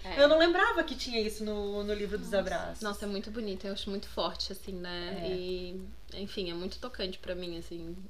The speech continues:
Speaker 1: E eu acho que agora, relendo isso e ouvindo e lendo e lendo e lendo de novo, eu sinto a mesma coisa, assim,
Speaker 2: É.
Speaker 1: sabe? Essa mesma coisa de que foda que é conseguir, né? Fazer essa,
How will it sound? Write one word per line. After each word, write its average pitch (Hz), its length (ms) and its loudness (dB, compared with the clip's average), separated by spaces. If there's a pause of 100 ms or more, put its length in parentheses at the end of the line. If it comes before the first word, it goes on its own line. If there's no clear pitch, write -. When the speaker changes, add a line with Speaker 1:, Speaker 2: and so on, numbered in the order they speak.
(160)
Speaker 1:
E 175 180 -4
eu 175 60 2
acho - 160 0
que 202 80 -4
agora, 185 240 2
relendo 214 500 4
isso 214 260 -2
e 214 60 0
ouvindo 214 340 -2
e 214 40 -4
lendo 208 260 0
e 208 40 2
lendo 202 220 0
e 202 40 0
lendo 202 200 0
de 202 120 -2
novo, 202 300 0
eu 214 40 -4
sinto 247 240 -4
a - 20 -4
mesma 214 280 -2
coisa, 196 320 -4
assim, 190 180 -8
Speaker 2:
É. 180 40 -4
Speaker 1:
sabe? 175 280 -6
Essa 190 180 -6
mesma 185 300 -6
coisa 185 320 -6
de 175 420 -6
que - 180 -8
foda 196 580 -2
que 220 160 -4
é 180 60 0
conseguir, 190 580 -4
né? 180 240 -2
Fazer 185 220 -6
essa, 180 180 -6